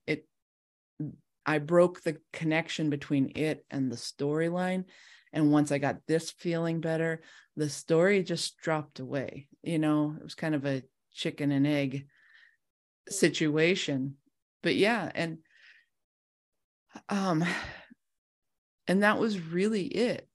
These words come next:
really recognizing that I could notice, that I could put my attention and my love on my body and treat it differently. And I started, like, figuring out, "Oh, maybe I shouldn't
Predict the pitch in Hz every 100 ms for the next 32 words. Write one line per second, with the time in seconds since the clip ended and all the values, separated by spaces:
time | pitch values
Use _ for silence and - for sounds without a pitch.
0 | _ - - - 165 190 240 240 208 185
1 | 175 175 190 170 160 160 160 160 156 156
2 | 156 - 147 151 147 - 147 151 151 147
3 | 147 - - - - 156 143 143 - 190
4 | 190 165 - 156 156 - 156 147 - _
5 | _ _ - _ - 160 151 151 - 160
6 | 147 139 131 143 196 165 147 151 - _
7 | _ _ _ - 156 139 127 156 170 147
8 | 143 139 _ _ _ _ _ - 151 143
9 | 135 - - - 208 147 - 143 - -
10 | - - _ - 151 147 147 147 143 135
11 | 113 - _ _ _ _ - 156 151 143
12 | 139 139 - 269 226 151 151 165 190 185
13 | 180 165 - 180 180